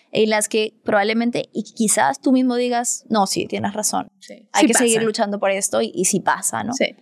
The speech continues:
Speaker 1: Porque pasa. No es una invención, no es una
Speaker 2: No
Speaker 1: exageración.
Speaker 2: estamos inventándolo
Speaker 1: Cuanto
Speaker 2: nosotras.
Speaker 1: quisiéramos, lamentablemente las estadísticas hablan por sí solas.
Speaker 2: Sí.
Speaker 1: Entonces eso básicamente, Didi, como tener apertura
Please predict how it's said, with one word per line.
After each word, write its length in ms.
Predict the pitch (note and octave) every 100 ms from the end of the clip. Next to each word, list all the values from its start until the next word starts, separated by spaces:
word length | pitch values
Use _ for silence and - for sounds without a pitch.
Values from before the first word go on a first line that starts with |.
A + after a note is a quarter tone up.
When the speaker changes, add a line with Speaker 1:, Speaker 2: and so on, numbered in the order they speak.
| _
Speaker 1:
Porque 200 | A3 G#3
pasa. 360 | - - - - _ A3+
No 160 | A#3
es 160 | A#3+ -
una 320 | A#3+ A3 F3+
invención, 540 | A3 G3+ F3+ A#3+ C4
no 80 | A3+
es 120 | G#3+
una 100 | G#3
Speaker 2:
No 20 | G3
Speaker 1:
exageración. 580 | G#3 A#3+ B3+ C4+ G#3+
Speaker 2:
estamos 240 | B3+ B3+ C4+
inventándolo 460 | C4 G3+ A#3+ B3
Speaker 1:
Cuanto 60 | -
Speaker 2:
nosotras. 320 | E3 B3 - A#3+
Speaker 1:
quisiéramos, 560 | A#3 A3 A3 C4 D#4 -
lamentablemente 920 | E3 F3+ F3 F3 F3+ F#3 F#3+ F#3 F#3
las 160 | F#3+ G3
estadísticas 640 | G3+ F3+ F3 F#3 E3+ -
hablan 340 | - E3+ E3+ F#3
por 140 | -
sí 140 | - -
solas. 440 | - - - -
Speaker 2:
Sí. 300 | - G#3 F3+ -
Speaker 1:
Entonces 300 | - F#4+ F#4
eso 260 | E4+ C4+
básicamente, 580 | B3 B3 A#3+ A#3 G#3+ G3+
Didi, 240 | G3+ G3 F#3+
como 240 | F#3 F#3+
tener 260 | F#3+ F#3+ G#3
apertura 840 | A3 G#3 - A3 G#3+ G#3+ A3+